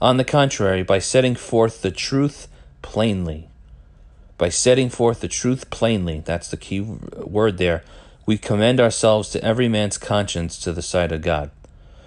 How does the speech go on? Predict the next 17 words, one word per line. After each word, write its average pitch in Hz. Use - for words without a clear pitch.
Here's 104
a 90
quote, -
"Christian 117
work 117
is 101
successful 87
only 156
as 117
it 110
commends 104
the 104
truth 95
to -
every 101
man's 92
conscience 90